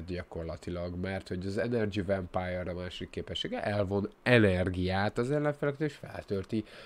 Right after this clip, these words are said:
ö, a társaknak. Ez huszonöt méteres, ö, rádiuszban csinálja meg, tehát érdemes területre húzni később.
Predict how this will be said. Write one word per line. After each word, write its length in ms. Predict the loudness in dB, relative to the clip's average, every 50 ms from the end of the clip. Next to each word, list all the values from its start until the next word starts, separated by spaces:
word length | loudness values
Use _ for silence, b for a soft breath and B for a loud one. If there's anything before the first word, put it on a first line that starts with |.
| B B B
ö, 80 | 6
a 280 | 8 8 8 8 6 4
társaknak. 640 | 2 2 2 2 2 0 -2 -2 -2 -4 0 2 2
Ez 140 | 0 2 0
huszonöt 480 | 0 -2 0 0 2 2 2 0 0
méteres, 680 | 0 0 0 2 4 4 6 6 4 4 2 0 -4 -2 2
ö, 180 | 4 4 4 6
rádiuszban 600 | 6 6 6 6 4 2 0 0 0 0 -2 0
csinálja 380 | 0 0 0 2 2 2 2
meg, 180 | 0 0 -2 0
tehát 240 | 0 0 0 0 0
érdemes 440 | 0 0 0 0 0 -2 -2 -4
területre 580 | 0 2 2 2 2 2 0 -2 -2 -4 -4 -4
húzni 320 | -2 -2 -2 -2 -2 -4
később. 520 | 0 2 4 4 4 4 4 4 4 4